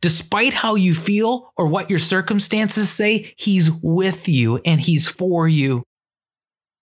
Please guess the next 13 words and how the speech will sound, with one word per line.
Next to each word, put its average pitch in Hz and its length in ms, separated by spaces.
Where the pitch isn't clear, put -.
He 175 220
looked 180 280
at 160 80
me 160 200
and 143 100
said, 143 380
"You 220 120
have 196 360
to 196 100
tell 156 300
me 143 140
your 147 120
name." 156 240